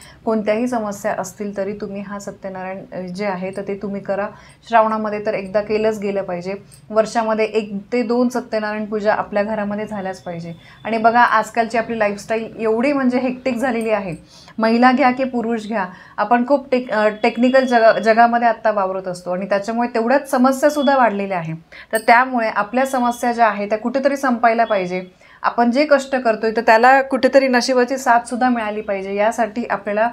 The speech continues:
अशा पूजा अर्चा अमुक एक दिवशी कराय-, करायच्या असतात आणि श्रावणातला प्रत्येक दिवस महत्त्वाचा असतो. तर त्यामुळे तुम्ही हे सत्यनारायण करा.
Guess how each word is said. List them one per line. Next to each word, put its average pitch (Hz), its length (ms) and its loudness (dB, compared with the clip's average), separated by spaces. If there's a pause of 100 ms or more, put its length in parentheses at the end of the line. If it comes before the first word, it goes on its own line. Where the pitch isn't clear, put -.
(300)
अशा 220 220 -2
पूजा 240 380 2
अर्चा 220 300 4
अमुक 208 320 -4
एक 202 120 -6
दिवशी 208 280 -8
कराय-, 202 280 -2
करायच्या 185 480 -2
असतात 165 260 -14 (340)
आणि 214 140 -6
श्रावणातला 220 460 2
प्रत्येक 226 480 -2
दिवस 247 300 0
महत्त्वाचा 202 480 -4
असतो. 180 220 -10
तर 185 100 -10
त्यामुळे 202 360 -2
तुम्ही 220 260 -4
हे 233 60 -2
सत्यनारायण 208 560 -4
करा. 208 200 0